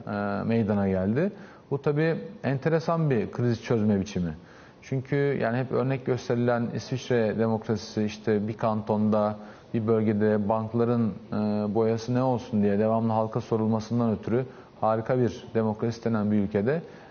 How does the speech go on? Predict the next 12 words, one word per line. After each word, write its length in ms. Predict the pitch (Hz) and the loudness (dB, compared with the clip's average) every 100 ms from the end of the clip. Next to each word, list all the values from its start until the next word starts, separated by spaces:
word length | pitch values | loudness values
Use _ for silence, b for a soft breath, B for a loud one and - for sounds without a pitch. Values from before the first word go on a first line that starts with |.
| B - | B -4
e, 300 | 107 107 117 | -2 0 0
bir 120 | 123 | 0
gecede 600 | 143 127 113 104 95 104 | 2 2 4 2 2 -2
bir 180 | 120 127 | 0 0
nokta 400 | 120 - 120 110 | -2 0 0 2
yedi 300 | 110 123 123 | 2 0 0
trilyon 440 | 117 117 110 110 | 2 2 2 2
dolarlık 420 | 110 107 107 110 | 2 4 2 0
bir 180 | 120 104 | 0 2
banka, 440 | 113 127 123 98 80 B B B - | 0 0 0 -2 -4 B B B -6
e, 60 | |
yani 520 | 101 101 98 95 98 | -2 0 -2 0 -2